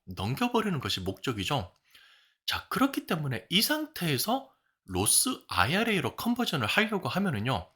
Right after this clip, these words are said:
머니마켓 펀드 브이엠에프엑스엑스에 돈이 들어와 있지 않기 때문에 더 이상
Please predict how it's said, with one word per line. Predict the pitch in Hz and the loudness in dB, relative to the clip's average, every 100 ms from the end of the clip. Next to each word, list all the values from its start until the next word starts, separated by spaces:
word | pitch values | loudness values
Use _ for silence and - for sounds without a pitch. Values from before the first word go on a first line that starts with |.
| _ | _
머니마켓 | 95 101 214 254 214 - - | 0 2 4 2 0 -2 -10
펀드 | - 101 - - | -6 -6 -8 -10
브이엠에프엑스엑스에 | - 135 175 196 233 214 - - - - - 113 - 101 - - 95 92 90 | -2 0 2 2 0 -4 -6 -8 -8 -10 -4 -4 -2 -2 -2 0 2 0 -2
돈이 | - 120 110 | -2 -2 -2
들어와 | - 113 135 160 | -2 0 2 2
있지 | 104 95 - | 0 0 0
않기 | 110 - - | 0 -4 -6
때문에 | 90 92 104 - | -6 -6 -8 -2
더 | 92 | -2
이상 | 98 180 | 0 -4